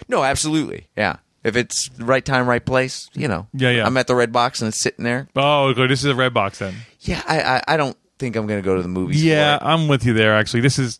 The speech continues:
Speaker 2: this works so well in the living room.
Speaker 1: I would iTunes it.
Speaker 2: Okay. Yeah, yeah. Okay.
Speaker 1: Yeah. I mean, it, it's, it definitely shot well enough. I've gotten enough from it to go,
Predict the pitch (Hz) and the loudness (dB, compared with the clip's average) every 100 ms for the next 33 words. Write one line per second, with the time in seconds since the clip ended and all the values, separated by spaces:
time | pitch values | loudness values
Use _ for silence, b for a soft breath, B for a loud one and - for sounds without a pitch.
0 | _ 139 127 117 113 - 117 110 107 107 | _ -2 0 0 0 0 2 4 2 0
1 | 104 107 104 104 277 254 160 180 170 110 | -2 -2 -2 0 0 2 0 0 -4 -4
2 | 139 b b b b _ 226 190 170 175 | -10 b b b b _ 0 2 -2 -4
3 | _ 220 214 202 123 95 - 214 180 185 | _ -2 0 0 -2 -6 -4 -2 -2 -4
4 | - 170 120 87 110 - 143 139 127 - | -4 -2 0 -2 -10 -8 -2 -2 -4 -10
5 | _ _ _ _ _ _ _ - 175 - | _ _ _ _ _ _ _ -6 -6 -2
6 | - 175 - - - _ 160 - 196 185 | -2 -2 -6 -16 -20 _ -4 0 0 0
7 | 160 135 - 156 - 151 139 139 139 62 | -2 -2 0 0 2 0 2 -2 -2 -6
8 | - 135 131 170 - 147 131 135 147 - | -2 -4 -2 -2 -2 -6 -2 -2 -2 -2
9 | 160 175 - 123 139 127 | -2 -4 -8 -2 0 -2